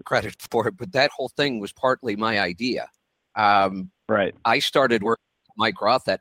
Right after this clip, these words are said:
Speaker 1: nacfi years ago on things, and, you know, they have, it, it's a great organization. They have big corporate sponsorship. Mike has done an excellent job over there. One of the things I love about them is they,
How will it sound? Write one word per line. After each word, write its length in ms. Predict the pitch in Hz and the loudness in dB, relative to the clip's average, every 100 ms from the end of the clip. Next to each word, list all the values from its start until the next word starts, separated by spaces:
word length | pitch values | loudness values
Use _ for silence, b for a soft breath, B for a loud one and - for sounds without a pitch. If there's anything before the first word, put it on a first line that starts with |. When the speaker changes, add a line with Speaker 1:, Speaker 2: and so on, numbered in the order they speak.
| 110 | -4
Speaker 1:
nacfi 460 | 104 120 - 95 90 | -4 -4 -4 -8 -2
years 280 | 131 165 - | 0 0 -2
ago 320 | 80 76 80 | -2 -2 -2
on 160 | 80 82 | -4 -4
things, 520 | 92 82 87 92 - _ _ _ _ | -4 -4 -6 -10 -14 _ _ _ _
and, 520 | 113 113 110 110 110 101 147 | 0 2 2 0 -2 -8 0
you 100 | 165 | 0
know, 120 | 160 | 4
they 160 | 165 | 4
have, 180 | 151 120 92 _ _ _ | 4 0 -6 _ _ _
it, 140 | 165 175 | -4 2
it's 220 | 185 175 | 2 2
a 60 | 143 | -4
great 360 | 110 123 139 | -2 0 0
organization. 800 | 117 113 95 95 85 90 80 - | 2 0 0 -6 -4 -6 -6 -8
They 80 | 92 | -4
have 180 | 95 85 | -4 -2
big 160 | 120 107 | -4 -4
corporate 440 | - 113 98 95 | 0 -2 0 -6
sponsorship. 880 | - 104 101 95 - 90 - - 98 - | -4 -4 -4 -6 -10 -8 -8 -4 -4 -4
Mike 320 | 101 104 98 95 | -2 -2 -2 -6
has 160 | 87 | -6
done 180 | - 90 | -4 -4
an 140 | 82 - | -4 -6
excellent 580 | 113 107 - 98 92 - - | -4 -2 -4 -6 -6 -6 -4
job 220 | 90 92 95 | -2 0 0
over 240 | 90 85 | -2 -4
there. 320 | 87 95 90 B B B B | 0 2 2 B B B B
One 200 | 151 208 | 0 2
of 60 | 135 | 2
the 100 | - | 2
things 340 | 147 135 120 | 2 0 2
I 80 | 117 | 2
love 640 | 113 117 147 107 117 123 _ _ _ - - | 2 4 6 4 2 -4 _ _ _ -6 -4
about 360 | 101 113 95 95 | 2 2 0 -2
them 420 | 113 156 131 117 - | 0 2 2 -2 -2
is 300 | 117 113 - | -4 -4 -4
they, 400 | 92 131 135 | 0 0 0